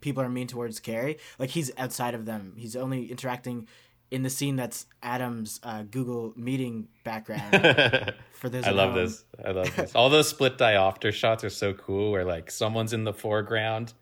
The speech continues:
Speaker 2: but also in, like, very sharp focus.
Speaker 1: What is
Speaker 2: And then
Speaker 1: that
Speaker 2: someone
Speaker 1: called?
Speaker 2: Split diopter.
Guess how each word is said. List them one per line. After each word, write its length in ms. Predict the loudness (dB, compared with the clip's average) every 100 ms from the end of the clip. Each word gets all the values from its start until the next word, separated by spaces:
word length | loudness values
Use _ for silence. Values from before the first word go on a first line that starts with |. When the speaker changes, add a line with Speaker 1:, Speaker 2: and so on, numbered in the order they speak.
| _ _ _
Speaker 2:
but 120 | 0
also 360 | 4 4 4 2
in, 120 | 4
like, 340 | 2 0 -2 -8
very 300 | 0 2 2
sharp 320 | 2 0 0
focus. 640 | -2 -2 0 -2 -2 -8 -14 -8
Speaker 1:
What 220 | -2 0
is 80 | 2
Speaker 2:
And 80 | 4
then 80 |
Speaker 1:
that 80 | 4
Speaker 2:
someone 220 | 4 4
Speaker 1:
called? 300 | 4 0 -6 -14 _ _ _ _ _ _ _ -12
Speaker 2:
Split 460 | -10 -4 -2 2
diopter. 680 | 6 6 6 4 0 -6 -6